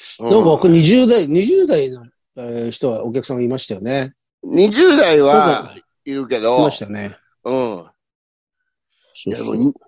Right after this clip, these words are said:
Speaker 1: 二十代でももう、三十近く違うわけだからね。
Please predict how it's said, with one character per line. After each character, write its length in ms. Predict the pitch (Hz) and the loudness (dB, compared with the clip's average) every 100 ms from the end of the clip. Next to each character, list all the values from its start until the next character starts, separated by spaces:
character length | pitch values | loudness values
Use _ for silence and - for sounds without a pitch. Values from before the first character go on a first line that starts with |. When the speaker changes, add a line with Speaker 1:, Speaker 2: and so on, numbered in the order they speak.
| _ - | _ -2
Speaker 1:
二 240 | 123 139 | 2 2
十 380 | 135 185 240 269 | 2 2 4 4
代 260 | 240 196 165 | 2 2 0
で 100 | 147 | 0
も 180 | 135 | 0
も 460 | 127 143 131 113 90 | 2 2 2 -2 -6
う、 720 | _ _ _ _ _ _ _ | _ _ _ _ _ _ _
三 240 | - 131 170 | -12 -6 -6
十 140 | 226 | -4
近 240 | - - - | 2 2 2
く 100 | - | -4
違 200 | - 139 | -4 -4
う 40 | |
わ 60 | 143 | -2
け 60 | 135 | -4
だ 100 | 113 | -6
か 60 | |
ら 120 | 95 | -12
ね。 340 | 95 123 127 | -16 -10 -10